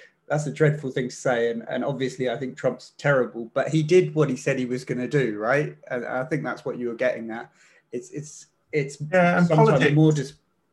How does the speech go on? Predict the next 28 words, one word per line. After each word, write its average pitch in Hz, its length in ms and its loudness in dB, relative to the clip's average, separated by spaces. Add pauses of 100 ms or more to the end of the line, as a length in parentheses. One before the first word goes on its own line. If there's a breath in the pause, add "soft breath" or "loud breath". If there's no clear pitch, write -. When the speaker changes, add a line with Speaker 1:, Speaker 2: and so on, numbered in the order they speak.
(280)
Speaker 2:
Yeah, 160 180 -2
po-, - 120 0
I 160 80 2
mean, 165 180 4
politics 131 400 -2
is 120 140 -6
just, - 340 -10
I 139 100 -2
mean, 120 280 -6
we're, 127 240 -6
we're 127 220 -4 (340)
straying 131 340 0
off 117 140 -4
topic, - 460 -8
but - 180 -8
politics 139 440 -2
is 120 140 -6
ruled 117 340 -4
by 110 280 -2
a 120 160 -6
certain 120 360 -4
class, - 500 -8 (220)
a 127 100 -8
certain 120 340 -6
type 117 340 -6 (560)
of 117 160 -6
person, 123 520 -2
and, 101 240 -10